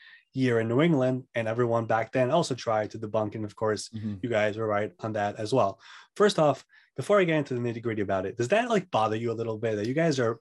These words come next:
Speaker 1: breaking some groundbreaking stuff over here about the greatest player of all time twice, and people are trying to debunk it as if it's not true?
Speaker 2: No, it would only bother me if we were wrong. <laughs>
Speaker 1: Right. <laughs>
Speaker 2: In, in all seriousness, like, I, I view journalism,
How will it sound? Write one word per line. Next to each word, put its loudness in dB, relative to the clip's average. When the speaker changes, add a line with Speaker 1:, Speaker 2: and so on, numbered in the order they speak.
Speaker 1:
breaking 2
some -6
groundbreaking 2
stuff -2
over -6
here -4
about -2
the -10
greatest -2
player 0
of 0
all 0
time -4
twice, 0
and 0
people 0
are 2
trying -2
to -12
debunk -2
it -2
as -2
if -6
it's -10
not -10
true? -16
Speaker 2:
No, 10
it 10
would 12
only 6
bother 8
me 4
if -2
we 4
were 2
wrong. 0
<laughs> -8
Speaker 1:
Right. 2
<laughs> 0
Speaker 2:
In, 10
in 10
all 10
seriousness, 6
like, 6
I, 8
I 8
view 0
journalism, 2